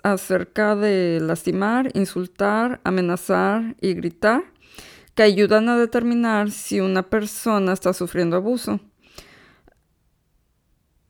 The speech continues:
Y, pues, este, lo, lo, a las personas se les puede preguntar, este, sobre reportar un abuso actual o, este, que haya pasado recientemente,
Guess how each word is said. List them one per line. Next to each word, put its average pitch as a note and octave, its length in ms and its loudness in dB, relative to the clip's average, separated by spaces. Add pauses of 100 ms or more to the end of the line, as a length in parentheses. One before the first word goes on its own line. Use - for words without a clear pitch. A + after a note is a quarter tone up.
(120)
Y, G#3+ 340 6
pues, G#3 340 4
este, F#3+ 560 2
lo, F#3+ 180 6 (1200)
lo, A3 260 2
a A3 140 8
las G#3+ 220 8
personas B3 480 0
se A3+ 80 -6
les A3 120 -4
puede G#3 220 4
preguntar, G#3+ 800 0
este, F3+ 420 -2
sobre E3+ 260 -2
reportar E3+ 560 0
un G3 140 -2
abuso F#3+ 540 -4
actual F#3+ 920 2 (260)
o, E3+ 640 0
este, F3+ 260 -4
que G3 80 0
haya F3+ 180 2
pasado F3+ 460 -2
recientemente, G3 800 -4